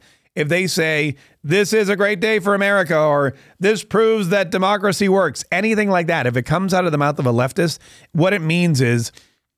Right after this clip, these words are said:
we, this is a great day for the Democrat Party. This is a great day for,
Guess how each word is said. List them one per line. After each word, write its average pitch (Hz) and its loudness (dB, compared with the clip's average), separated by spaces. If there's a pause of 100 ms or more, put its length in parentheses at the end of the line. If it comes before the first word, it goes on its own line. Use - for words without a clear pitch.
(140)
we, 165 -2
this 185 -2
is 185 0
a 170 0
great 160 -2
day 151 0
for 139 0
the 123 -2
Democrat 127 -2
Party. 107 -2
This 156 -2
is 170 -2
a 170 0
great 151 -2
day 147 -2
for, 131 0